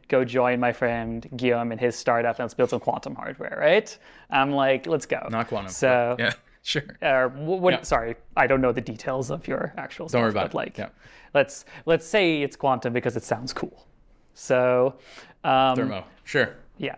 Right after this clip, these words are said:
Speaker 2: Yep.
Speaker 1: thermo, quantum, whatever. But let's, let's go with quantum for a sec. So let's say I join you.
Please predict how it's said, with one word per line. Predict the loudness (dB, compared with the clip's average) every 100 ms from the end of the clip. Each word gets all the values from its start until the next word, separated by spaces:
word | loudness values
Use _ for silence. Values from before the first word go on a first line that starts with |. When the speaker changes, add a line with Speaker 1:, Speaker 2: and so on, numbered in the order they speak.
| 0
Speaker 2:
Yep. | 2
Speaker 1:
thermo, | 4 2 0 -2 -8
quantum, | -2 0 2 0 2
whatever. | 0 0 -4 -4
But | 0 4
let's, | 2 0 -10
let's | 0
go | 2
with | 2
quantum | 0 -2 -4
for | -10
a |
sec. | -14 -12 -2
So | 0
let's | 2
say | 2 2 0
I | 0
join | 2 2
you. | 0 0 0 -2